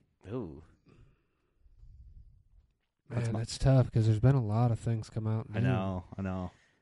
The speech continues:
Speaker 3: Steve's is gonna be something. The way you're looking at me, I'm scared for you to even open your mouth and say what it
Speaker 1: Dude,
Speaker 3: is.
Speaker 1: it's simple. It's Working Class Bowhunter
Speaker 3: Oh,
Speaker 1: Podcast,
Speaker 3: oh,
Speaker 1: man.
Speaker 3: jeez.
Speaker 1: <laughs> No, like,
Speaker 3: Way
Speaker 1: like,
Speaker 3: to
Speaker 1: ser-,
Speaker 3: pat yourself on the back.
Speaker 1: like, seriously,
Speaker 3: Yeah.
Speaker 1: um,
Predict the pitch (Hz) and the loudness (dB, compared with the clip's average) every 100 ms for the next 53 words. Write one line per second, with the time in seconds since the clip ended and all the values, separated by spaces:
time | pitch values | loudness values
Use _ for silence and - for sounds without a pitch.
0 | _ _ _ _ _ _ _ _ - - | _ _ _ _ _ _ _ _ -8 4
1 | 143 170 156 151 135 120 127 117 117 117 | 6 6 4 2 2 2 0 0 -2 -2
2 | 127 127 165 165 127 127 123 110 104 98 | 0 4 4 4 4 2 0 -2 -2 -4
3 | - 120 110 104 107 98 95 95 92 92 | -6 -2 -2 -2 -2 -2 -2 -4 -4 -6
4 | 92 90 90 82 - 90 85 73 170 139 | -6 -6 -8 -10 -8 -8 -6 -4 -2 -2
5 | 92 - 135 160 87 82 85 113 120 107 | -4 -6 -6 -6 -10 -10 -6 -4 -4 -2
6 | 120 113 101 110 123 110 110 123 113 104 | -2 0 0 2 0 0 0 0 0 0
7 | - 107 123 127 123 - 95 90 90 90 | 2 4 6 4 4 -4 -6 -10 -10 -6
8 | 92 220 226 226 - 196 175 156 147 139 | 0 0 0 -4 -8 -14 4 6 8 4
9 | 131 139 107 120 120 127 131 - - 107 | 0 -4 -2 2 4 4 2 -2 -2 -2
10 | 98 98 107 95 98 95 98 98 98 - | -2 -4 -2 -2 -4 -4 -4 -4 -6 -4
11 | 131 123 104 110 _ _ 156 - 127 127 | 2 2 2 -10 _ _ -12 -4 0 2
12 | 127 - 143 135 - 110 104 95 92 | 2 0 0 0 0 2 4 2 -4